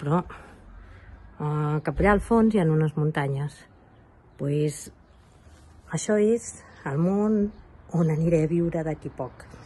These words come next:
Bueno, ara també hi soc perquè hi treballo, faig pràctiques al despatx i, i bueno, que us estimo molt i que a veure si després els meus companys em diuen quin vi puc tastar.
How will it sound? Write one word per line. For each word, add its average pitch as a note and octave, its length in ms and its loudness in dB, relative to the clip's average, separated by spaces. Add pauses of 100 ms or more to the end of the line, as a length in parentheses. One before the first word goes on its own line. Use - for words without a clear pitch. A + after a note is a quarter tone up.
(300)
Bueno, D#3+ 200 2
ara D3 160 0
també D#3 260 -2
hi E3 60 -2
soc G3+ 260 -2 (240)
perquè - 240 -8
hi - 100 -10
treballo, F#3+ 520 0
faig - 260 -14
pràctiques D#3+ 640 -8 (420)
al C3 220 -8
despatx G3+ 800 -4
i, C#3 400 -2 (720)
i G#3 80 -2
bueno, C4 240 6 (840)
que D#3+ 140 -2
us E3+ 80 0
estimo A3 400 4
molt B3+ 480 4
i F3+ 200 0
que E3+ 80 -4
a E3 200 -4
veure A3 180 2
si C4 140 -2
després A3 300 -2
els G3 100 -2
meus F#3 160 -2
companys F3+ 400 0
em G3+ 80 2
diuen F#3 360 0
quin E3+ 160 -2
vi E3+ 120 -2
puc F3 280 -10
tastar. F#3+ 340 -6